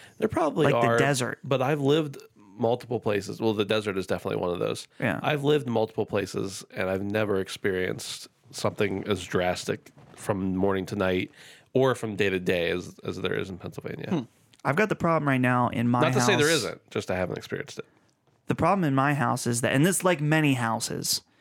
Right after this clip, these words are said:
Speaker 2: is that I, the air conditioner just does not work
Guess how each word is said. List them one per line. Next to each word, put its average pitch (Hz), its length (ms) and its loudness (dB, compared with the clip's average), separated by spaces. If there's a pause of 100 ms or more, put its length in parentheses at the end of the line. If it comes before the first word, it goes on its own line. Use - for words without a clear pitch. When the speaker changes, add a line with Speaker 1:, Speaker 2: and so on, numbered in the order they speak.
(400)
Speaker 2:
is - 80 -6
that 131 100 4
I, 127 160 0 (160)
the 135 340 2
air 170 140 2
conditioner 135 500 0
just 123 220 -2
does 139 180 0
not 139 240 2
work 127 380 0